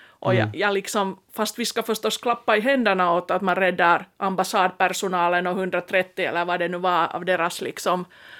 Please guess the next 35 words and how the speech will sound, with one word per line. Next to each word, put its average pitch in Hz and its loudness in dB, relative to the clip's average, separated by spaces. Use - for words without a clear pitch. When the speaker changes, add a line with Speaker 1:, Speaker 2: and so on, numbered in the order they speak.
Speaker 1:
eh, 170 -2
nära 214 2
och, - -2
och, 196 0
och 208 -4
såna, 202 2
men 196 -2
inte 220 -2
är 220 4
ju 220 2
hundratrettio 226 0
eller 202 4
hundrasjuttio 202 -2
ännu 185 -2
någonting 196 -2
liksom 151 -8
i, 165 -4
i 175 -8
det 160 -6
som, 160 -8
men 190 0
jag 208 2
förstår 240 2
att 190 0
nu 214 -2
just, 226 -2
nu 240 2
just 220 0
finns 214 0
det 214 0
ingen 214 2
rutt 277 -4
ut 220 -2
ur, 185 0
ur 180 2